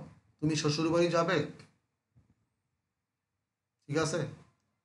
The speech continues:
রহমত হাসিয়া কহিল, "সেখানেই যাচ্ছে।" সাংঘাতিক আঘাত করা অপরাধে কয়েক বৎসর রহমতের কারাদণ্ড হইল। তাহলে এখানে কি বোঝা গেল?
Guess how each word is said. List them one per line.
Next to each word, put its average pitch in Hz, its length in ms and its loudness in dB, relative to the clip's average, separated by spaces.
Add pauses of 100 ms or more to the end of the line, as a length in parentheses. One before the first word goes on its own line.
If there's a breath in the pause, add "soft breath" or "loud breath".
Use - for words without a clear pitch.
(160)
রহমত 147 440 4
হাসিয়া 147 300 4
কহিল, 127 460 0 (1040)
"সেখানেই 185 580 6
যাচ্ছে।" - 460 2 (1600)
সাংঘাতিক 151 680 4 (520)
আঘাত 131 400 2
করা 127 260 2
অপরাধে 120 720 0 (640)
কয়েক 160 360 6
বৎসর 147 500 2 (120)
রহমতের 123 580 -2
কারাদণ্ড 117 440 -4 (380)
হইল। 104 180 -6 (1900)
তাহলে 160 180 4
এখানে 180 200 6
কি 175 160 0
বোঝা 185 280 4
গেল? 190 320 2